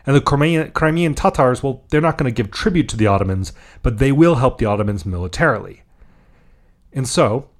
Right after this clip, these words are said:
with these new allies secured, once the next winter turned into spring in fourteen seventy-six, the Ottomans and their Tatar allies prepare to attack Moldavia,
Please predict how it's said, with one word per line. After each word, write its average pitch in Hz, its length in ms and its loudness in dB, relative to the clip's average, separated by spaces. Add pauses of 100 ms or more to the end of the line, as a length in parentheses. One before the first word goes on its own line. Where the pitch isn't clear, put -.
(400)
with 123 100 -4
these 143 180 4
new 165 220 4
allies 135 380 2
secured, 127 640 2
once 135 240 -2
the 135 80 0
next 131 240 -2
winter 131 400 0
turned 123 320 -2
into 101 160 -2
spring 123 460 0
in 123 100 -4
fourteen 123 400 -4
seventy-six, 104 840 -4 (340)
the 135 180 -2
Ottomans 160 480 0
and 120 120 -2
their 104 100 0
Tatar 131 460 0
allies 107 580 -2 (240)
prepare 139 460 2
to 131 160 -4
attack 123 400 -4
Moldavia, 95 640 -6